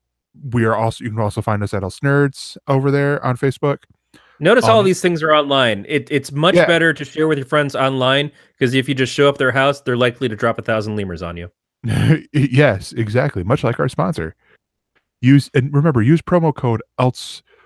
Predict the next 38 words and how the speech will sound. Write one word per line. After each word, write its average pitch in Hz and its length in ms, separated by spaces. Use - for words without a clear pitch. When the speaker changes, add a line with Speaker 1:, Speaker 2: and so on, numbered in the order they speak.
Speaker 1:
what 117 80
was 104 80
it? - 80
Else 131 200
Purge. 92 520
Speaker 2:
Else 160 200
Purge. 98 460
Speaker 1:
Yes. 101 420
And 135 140
you 147 140
can 151 100
contact 170 480
us 135 120
by 139 100
leaving 131 240
us 123 100
a 117 60
voicemail 117 480
at 113 160
eight 127 160
oh 120 100
five, 139 460
three 101 340
two 110 200
eight, 131 340
three 123 300
nine 147 320
six - 340
six - 460
or 123 220
emailing 117 400
us 101 260
mail 113 380
at 107 180
elsenerds 110 540
dot 104 240
com. 117 420
And 131 340